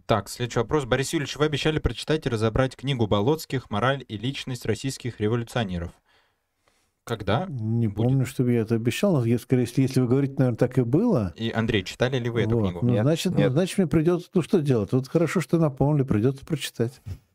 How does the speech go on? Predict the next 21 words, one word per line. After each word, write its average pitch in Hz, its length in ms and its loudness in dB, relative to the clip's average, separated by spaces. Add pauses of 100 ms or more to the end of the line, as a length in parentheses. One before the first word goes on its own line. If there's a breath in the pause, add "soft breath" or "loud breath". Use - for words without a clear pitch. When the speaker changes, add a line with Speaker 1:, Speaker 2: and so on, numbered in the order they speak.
(2250)
Speaker 1:
А, 95 100 -10 (100)
так, - 360 -2 (260)
еще, - 440 -8
так, 92 180 -10
следующий 123 240 -4
вопрос. 120 460 -2
Э, 107 300 -2 (480)
вопрос 117 360 -2
к - 60 -6
обоим 131 200 0
спикерам. 127 440 -6 (180 loud breath)
Планируете 151 480 -2
ли 117 80 0
вы 139 140 2
общение 151 680 -2
с 101 60 -8
другой 117 560 0
оппозицией 131 640 -2
по 101 140 -2
теме 135 280 -4
спецопераций? 120 840 -2